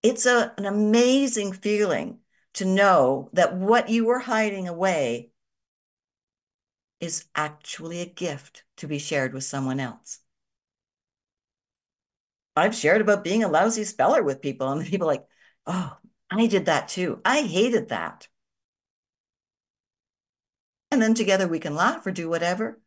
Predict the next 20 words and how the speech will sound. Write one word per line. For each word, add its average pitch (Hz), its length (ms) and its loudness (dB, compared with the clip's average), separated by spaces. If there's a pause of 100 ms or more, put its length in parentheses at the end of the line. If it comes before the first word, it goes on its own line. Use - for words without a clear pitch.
(140)
and 180 80 -6
we 165 80 -8
can 160 140 -10
support 156 360 -8
each 147 200 -10
other 131 260 -6 (440)
to 160 100 -10
move 151 220 -6
that 131 200 -4
out. - 340 -12 (2500)
There 190 300 4
is, 180 580 0 (1300)
mm, 147 380 -12 (260)
an 175 100 -2
integrity 175 840 -6 (880)
that 160 240 0
comes 170 380 -4
through 156 600 -4
within 190 540 2
yourself, 160 680 0